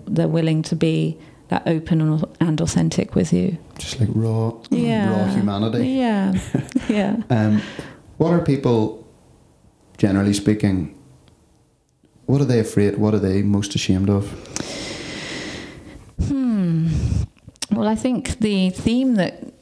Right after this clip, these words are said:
Speaker 1: I don't know whether it's a shame, but I think the theme that keeps coming up is that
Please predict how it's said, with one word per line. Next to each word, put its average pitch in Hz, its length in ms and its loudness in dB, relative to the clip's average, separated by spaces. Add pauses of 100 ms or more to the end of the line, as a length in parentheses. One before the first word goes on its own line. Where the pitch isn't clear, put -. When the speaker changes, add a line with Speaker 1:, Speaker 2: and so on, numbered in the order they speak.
(220)
Speaker 1:
I 196 80 2
don't 220 160 2
know 220 60 4
whether 214 160 4
it's - 140 0
a 190 60 4
shame, 180 640 2
but 170 260 0
I 175 40 2
think 180 200 0
the 170 60 0
theme 190 400 2
that - 240 -2
keeps - 320 -2
coming 165 300 2
up 156 220 2
is 160 240 -2
that - 200 0